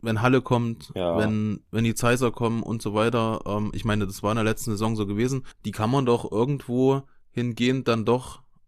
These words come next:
Speaker 1: an gewissen Spieltagen zumindest öffnen.
Speaker 2: Ich sehe da auch kein Problem. Das muss, wie ge-, es lohnt sich nicht für jedes Heimspiel, das ist, das ist, ja, das ist so, aber keine Ahnung, gegen hier Lok, gegen Halle, Derby und so, solche Dinger halt.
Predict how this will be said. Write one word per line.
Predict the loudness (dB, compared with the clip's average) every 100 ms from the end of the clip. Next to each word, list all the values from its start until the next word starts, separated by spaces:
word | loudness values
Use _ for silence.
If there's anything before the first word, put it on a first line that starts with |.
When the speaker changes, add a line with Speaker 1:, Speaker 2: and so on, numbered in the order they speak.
| _
Speaker 1:
an | -4 -2
gewissen | 0 2 2 0
Spieltagen | -2 0 0 0 -2 -2 -6
zumindest | -4 -2 -2 -4 -6 -16 -20 _ _ _ _ -10
öffnen. | -8 -8 -8 -10 -20 -20 -20 -8
Speaker 2:
Ich | -4
sehe | -4 -2
da | 0
auch | 0
kein | -2 -6 -6
Problem. | -6 -6 -4
Das | -4
muss, | -4 -4 -4
wie | -4
ge-, | -4
es | -4 2
lohnt | 4 4
sich | 0
nicht | -2
für | 0
jedes | 0 -2 -2
Heimspiel, | -2 -2 -6
das | -6
ist, | -8 -10 -12 -14 _ -10 -10 _
das | -12 -10
ist, | -12 -14 -10
ja, | -6 -6 -8
das | -10 -6
ist | 0
so, | 2
aber | 2 2 -4 -12 -20 -18
keine | -6 -2 0
Ahnung, | 0 0 -2
gegen | -4 -4
hier | 0 4 4 4 -2 _ _
Lok, | 0 2 2 -2 -20 _ _ _ _ -20 -10 0
gegen | 0 0 -8 -16 -20 -2
Halle, | 2 4 4 4 0 -6 _ _ 0
Derby | 0 0 -2 -4
und | -4
so, | -10
solche | -8 -6 -6
Dinger | -8 -8 -8
halt. | -10 -12